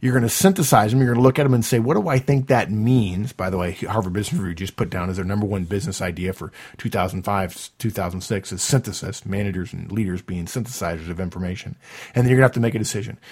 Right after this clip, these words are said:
What I recommend is you sort of come up with a draft decision, and you go to a couple people on the team that had a significant impact on the project, and you say, "Hey, look, here's what I'm thinking is coming out of the meeting. We can't do everything. We can't do every possible. We can't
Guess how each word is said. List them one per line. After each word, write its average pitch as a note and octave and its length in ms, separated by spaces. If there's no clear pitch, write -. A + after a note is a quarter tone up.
What C3 160
I F#3 80
recommend A#2+ 440
is G#2+ 120
you A2+ 60
sort - 200
of A2+ 80
come C#3 120
up A#2+ 120
with G#2 100
a G2 40
draft G2+ 320
decision, C3 340
and G#2+ 80
you A2+ 80
go C3+ 100
to B2+ 60
a A#2 60
couple C3+ 220
people A#2+ 280
on G#2 80
the F#2+ 80
team C3 280
that A2 120
had G#2 160
a G2+ 60
significant G#2 420
impact A#2+ 420
on F#2+ 120
the F2 60
project, C#3 420
and A2+ 40
you A2+ 60
say, B2 200
"Hey, A#3+ 80
look, - 260
here's C4+ 180
what A#3+ 80
I'm G3 80
thinking F#3+ 240
is C3 60
coming D3+ 200
out C#3 100
of B2+ 40
the B2+ 60
meeting. G2+ 240
We B2+ 80
can't A3 220
do D3 100
everything. A2 320
We B2+ 100
can't A#2+ 480
do B2 180
every A#2+ 200
possible. G2+ 540
We G#2 120
can't C#3 260